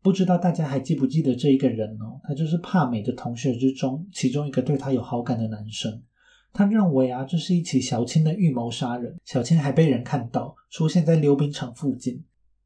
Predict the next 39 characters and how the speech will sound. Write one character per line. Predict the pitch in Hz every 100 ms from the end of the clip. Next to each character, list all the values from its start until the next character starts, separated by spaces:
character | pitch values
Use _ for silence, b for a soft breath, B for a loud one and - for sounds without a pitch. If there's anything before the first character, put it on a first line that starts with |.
| _
在 | - 190 202
一 | 180
月 | 180 165
七 | - 160
日 | 160 160
晚 | 117 -
上， | - - - - _
小 | - 127 113
青 | - 160
趁 | 185 143
着 | 127
四 | - 170
下 | 170 135
无 | 123 120
人 | 120 - -
杀 | - 139
害 | 165
了 | 131
帕 | 120 - 113 113
美。 | - _ _ _ _ _ _ -
而 | 139
至 | 139 208
于 | 143
后 | 135 208 170
来 | 127 113
啊， | 113 110
帕 | - 202 156
美 | 110
的 | 117
内 | 139 160 139
脏 | 151 156
为 | 156
什 | 123
么 | 117
会 | 113 131
被 | 139
挖 | 127 120
出 | - 127
来， | 240 -